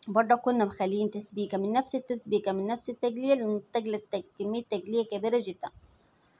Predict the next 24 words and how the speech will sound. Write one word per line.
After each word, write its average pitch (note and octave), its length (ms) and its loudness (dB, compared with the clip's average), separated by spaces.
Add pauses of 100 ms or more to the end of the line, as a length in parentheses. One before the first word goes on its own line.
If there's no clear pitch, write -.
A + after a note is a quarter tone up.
(300)
آه، G#3 260 8
وقطعين A3+ 520 4
عليها G#3+ 340 2
برضه A3 260 2
كزبرة B3 400 -4
خضراء، C4 400 4
وحاطين A3 380 0
لها G3 160 0
ك-، G3 580 4
فلفل B3 320 0
أسود، C4 440 4
وحاطين G#3 500 -2
لها، F#3+ 800 6
اللهم G3 200 -4
صل G3+ 120 -8
على G3+ 80 0
سيدنا G3+ 260 -8
محمد، G#3 300 -6
كزبرة - 360 -4
ناشفة، C#4 520 0 (400)
وحاطين A3+ 460 2
لها G3 140 4
بهارات G#3 440 6 (220)
فراخ. C#4+ 280 10